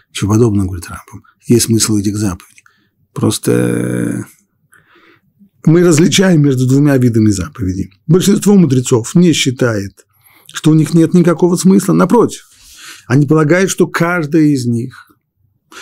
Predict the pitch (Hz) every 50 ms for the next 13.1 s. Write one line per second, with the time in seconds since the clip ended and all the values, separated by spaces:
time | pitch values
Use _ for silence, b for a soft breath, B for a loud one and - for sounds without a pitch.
0 | B B B B 139 143 - 139 147 160 156 151 170 165 151 - 147 147 151 170
1 | 170 160 147 156 151 143 160 165 175 170 175 180 180 165 - - 233 165 101 92
2 | 95 - - 117 117 - 139 143 151 202 262 339 302 165 110 101 101 - - -
3 | 165 165 147 135 120 - - - - 190 147 123 113 - - 123 120 117 110 -
4 | 113 110 113 113 123 120 110 92 92 90 85 - - b b b b b b b
5 | 143 139 135 127 123 131 139 151 185 233 240 165 - 156 139 139 - 139 135 135
6 | 135 - - 151 156 151 156 165 196 233 226 220 - 143 139 156 180 190 175 165
7 | 190 202 180 190 165 147 - - 135 147 - 151 147 - - 160 151 147 156 -
8 | - - 151 151 151 143 - - 135 135 - - 139 123 - - - - 147 139
9 | 135 135 170 170 147 151 135 - 143 131 135 135 127 123 170 170 151 147 139 131
10 | 127 123 - 131 127 - 190 185 180 B B B B B B 127 120 135 139 143
11 | 131 117 139 196 208 - 196 202 160 175 165 151 - 147 - - 135 135 131 -
12 | - - - 120 131 143 147 156 135 110 - - - - - - 104 92 80 -
13 | - -